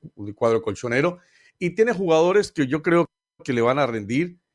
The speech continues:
eh, o le van a aportar más, tendrían que aportar. Por ejemplo, uno vio a Antoine Griezmann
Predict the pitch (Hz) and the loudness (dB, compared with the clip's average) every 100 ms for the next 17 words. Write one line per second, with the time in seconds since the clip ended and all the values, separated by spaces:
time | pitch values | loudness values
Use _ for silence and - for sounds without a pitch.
0 | _ - 104 92 113 120 151 185 135 113 | _ -14 -12 -4 -2 0 2 0 -2 -2
1 | 151 143 214 208 - 107 131 226 175 139 | -2 0 0 0 -4 -4 -4 -4 -4 -6
2 | 120 143 135 127 131 175 160 165 147 143 | -4 -2 -2 -4 -6 -8 -6 -2 0 2
3 | 170 135 110 143 147 180 151 135 175 | 2 0 -2 -4 -2 -6 -4 -4 -4